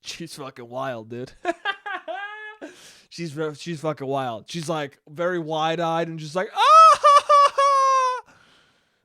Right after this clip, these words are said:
Uh, she's frightening. Everyone has an aunt like that, I feel like. Very loud, very wide-eyed, very like, Ah, how are you doing? <laughs> And you're kind of, when you're younger, you're afraid of her, and then when you're older, you just laugh at her.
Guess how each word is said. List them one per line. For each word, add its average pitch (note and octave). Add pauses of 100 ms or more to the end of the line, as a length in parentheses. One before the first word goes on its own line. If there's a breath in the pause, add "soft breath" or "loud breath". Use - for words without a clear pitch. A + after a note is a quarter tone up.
(140 soft breath)
Uh, C#3+
she's -
frightening. C#3+
Everyone A3+
has F3
an D3+
aunt C3+
like B2+
that, C3
I -
feel C#3
like. D3+
Very D#3+
loud, E3+
very E3+
wide-eyed, D#3+
very D#3+
like, E3+
Ah, A#4+
how A#4
are B4+
you C5+ (100)
doing? A#4+ (1500 soft breath)
<laughs> -
And E3
you're E3
kind F3
of, D#3+
when F3+
you're E3+
younger, E3+
you're E3
afraid D#3
of D#3+
her, E3
and D#3+
then D3
when C#3+
you're C3+
older, D3
you D3
just A#2+
laugh B2+
at C#3+
her. D3